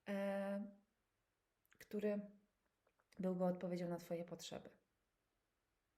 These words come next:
I teraz pytanie, jakie potrzeby? I ja tam wszystko opowiadam, prowadzę krok po kroku,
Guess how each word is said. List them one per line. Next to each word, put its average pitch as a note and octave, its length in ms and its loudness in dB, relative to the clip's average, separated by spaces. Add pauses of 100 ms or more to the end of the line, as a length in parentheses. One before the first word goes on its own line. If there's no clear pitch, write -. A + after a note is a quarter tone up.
(160)
I - 40 -20
teraz E3+ 180 -6
pytanie, E3+ 280 -6
jakie G3 240 -2
potrzeby? - 500 -8 (360)
I F#3 80 -2
ja F#3+ 120 4
tam F3+ 280 -2
wszystko C4+ 920 4
opowiadam, G3+ 1040 4
prowadzę G#3+ 640 4
krok A#3 280 0
po A3 120 2
kroku, G3+ 720 -2